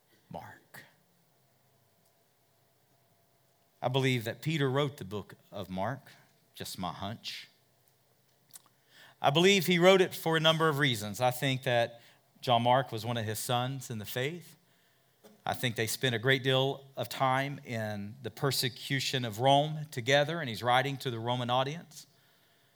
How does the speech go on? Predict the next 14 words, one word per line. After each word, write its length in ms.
They 120
have 160
family 420
history 440
together. 680
Mary's 380
house 380
was 120
essentially 500
the 120
safe 380
house 420
in 80
Jerusalem. 540